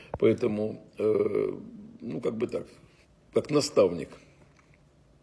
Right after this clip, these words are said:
Дай Бог этой з-, прекрасной женщине, э, здоровья, и чтобы мы могли многие годы черпать от нее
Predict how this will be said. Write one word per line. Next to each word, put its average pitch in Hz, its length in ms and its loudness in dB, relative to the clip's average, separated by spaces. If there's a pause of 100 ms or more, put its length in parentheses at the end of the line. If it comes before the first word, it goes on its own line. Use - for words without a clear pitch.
(1700)
Дай 170 140 10
Бог 139 220 4
этой 110 220 2 (300)
з-, 101 400 -2
прекрасной 107 440 2
женщине, 110 580 0
э, 98 340 0
здоровья, 131 600 6 (280)
и 113 580 0
чтобы 117 300 0
мы 127 100 0
могли 117 260 2
многие 107 420 2
годы 123 320 2
черпать 110 380 6
от 92 100 -2
нее 117 320 4